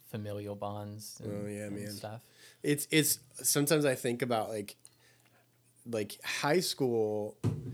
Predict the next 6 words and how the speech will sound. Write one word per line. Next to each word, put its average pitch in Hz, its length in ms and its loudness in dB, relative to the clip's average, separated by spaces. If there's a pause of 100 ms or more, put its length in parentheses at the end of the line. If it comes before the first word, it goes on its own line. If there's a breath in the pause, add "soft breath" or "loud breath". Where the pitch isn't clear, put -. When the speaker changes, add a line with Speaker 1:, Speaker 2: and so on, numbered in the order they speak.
(520 loud breath)
Speaker 2:
you 135 140 0
know, 113 260 4
the 120 100 -6
four 156 460 4
years, 120 760 2 (680)
um, 107 500 -4